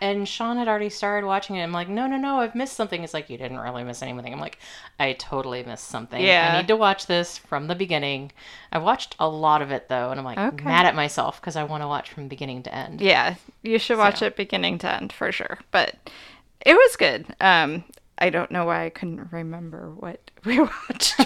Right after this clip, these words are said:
Speaker 2: but I
Speaker 1: Let's
Speaker 2: think it was just
Speaker 1: On the,
Speaker 2: I
Speaker 1: on
Speaker 2: mean,
Speaker 1: the
Speaker 2: it was
Speaker 1: spot, I'm
Speaker 2: just
Speaker 1: sitting here
Speaker 2: yesterday.
Speaker 1: looking at you, and I'm going, "What did I watch?"
Speaker 2: Yeah.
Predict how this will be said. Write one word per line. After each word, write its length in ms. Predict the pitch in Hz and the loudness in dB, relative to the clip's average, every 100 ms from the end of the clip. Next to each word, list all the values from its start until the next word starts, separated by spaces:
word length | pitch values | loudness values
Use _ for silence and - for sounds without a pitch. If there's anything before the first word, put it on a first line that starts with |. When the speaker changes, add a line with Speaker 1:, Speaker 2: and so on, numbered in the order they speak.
| 277 | 10
Speaker 2:
but 140 | 285 | 10
I 680 | 262 269 - 480 - 370 254 | 12 10 8 0 0 8 10
Speaker 1:
Let's 60 | 269 | 12
Speaker 2:
think 160 | 285 | 10
it 80 | 277 | 10
was 340 | 247 220 226 - | 10 10 6 2
just 320 | 220 - - _ - - | 2 2 -12 _ -20 2
Speaker 1:
On 260 | 233 294 302 | 6 6 6
the, 260 | 262 190 | 2 4
Speaker 2:
I 40 | 220 | 2
Speaker 1:
on 60 | |
Speaker 2:
mean, 60 | 233 | 2
Speaker 1:
the 60 | 208 | 2
Speaker 2:
it 40 | |
was 80 | 160 | 4
Speaker 1:
spot, 240 | 214 226 | 8 8
I'm 100 | 233 | 8
Speaker 2:
just 100 | 220 | 4
Speaker 1:
sitting 160 | 180 208 | 4 4
here 120 | 202 | 6
Speaker 2:
yesterday. 180 | 185 175 | 4 4
Speaker 1:
looking 200 | 151 196 | 4 2
at 80 | 185 | 2
you, 100 | 185 | 2
and 100 | 180 | 2
I'm 200 | 170 170 | 0 0
going, 480 | 160 160 156 156 143 | 0 0 0 -6 -8
"What 140 | 147 | -8
did 120 | 151 | -6
I 140 | 190 220 | -4 -4
watch?" 640 | 240 240 240 240 - - | -4 -6 -6 -10 -14 -10
Speaker 2:
Yeah. 380 | 175 185 202 190 | -6 -6 -8 -8